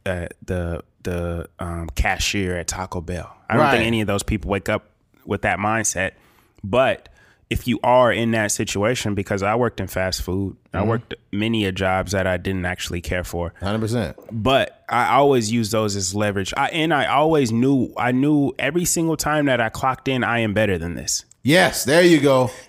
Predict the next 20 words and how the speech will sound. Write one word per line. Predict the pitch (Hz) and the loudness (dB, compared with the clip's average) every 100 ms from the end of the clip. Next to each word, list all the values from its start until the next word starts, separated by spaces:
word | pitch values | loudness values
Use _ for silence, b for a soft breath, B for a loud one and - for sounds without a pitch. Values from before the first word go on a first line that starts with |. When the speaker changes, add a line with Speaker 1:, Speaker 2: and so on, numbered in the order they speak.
| - | 0
Speaker 1:
And | 127 120 110 95 110 | 2 2 0 0 2
nothing | 135 - 139 104 | 2 2 0 0
ever | 131 120 | 0 0
swayed | - - 120 117 104 | -2 0 0 0 0
me | 104 101 - _ _ - | -2 -4 -6 _ _ -4
to, | 110 98 | -2 -2
to | - 107 | -4 -4
make | 104 104 104 | -2 -2 -4
me, | 98 - | -4 -4
I, | 117 131 - | -2 -2 -2
I | 123 139 | 0 2
knew | 151 | 2
some | 131 135 127 | 2 2 2
of | |
those | 120 107 | 2 2
employees | 104 - 123 123 117 | -2 0 2 2 0
that | 107 | 0
I | 98 | 0
work | 101 123 135 | -2 -4 -4
with, | 131 | -4